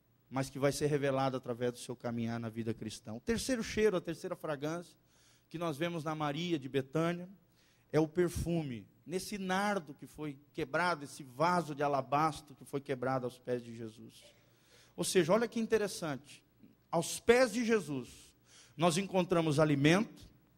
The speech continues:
nós encontramos morte e nós encontramos o perfume de Jesus. Amém? Você quer ser cheio do perfume de Jesus, querido? Você quer exalar, como fala Paulo, o bom perfume de Cristo?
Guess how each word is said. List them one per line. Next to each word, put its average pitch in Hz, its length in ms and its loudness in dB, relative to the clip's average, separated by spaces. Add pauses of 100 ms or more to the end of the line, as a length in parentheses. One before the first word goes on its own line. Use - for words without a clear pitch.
(280)
nós 170 200 4
encontramos 190 640 4
morte - 720 10 (580)
e 151 80 0
nós 147 220 2
encontramos 131 800 -2 (140)
o 123 80 -4
perfume 127 760 0 (360)
de 104 180 2
Jesus. 98 840 -2 (300)
Amém? 120 540 8 (1000)
Você - 160 -2
quer 170 160 2
ser 156 160 4
cheio 170 280 4
do 151 100 -10
perfume 151 460 -2
de 131 120 -10
Jesus, 135 460 -2
querido? 104 320 -8 (500)
Você - 160 0
quer 208 240 2
exalar, 196 520 6
como 175 260 -2
fala 180 320 2
Paulo, 185 440 4
o 160 40 0
bom 277 320 12
perfume 294 460 8
de 233 120 4
Cristo? 277 640 6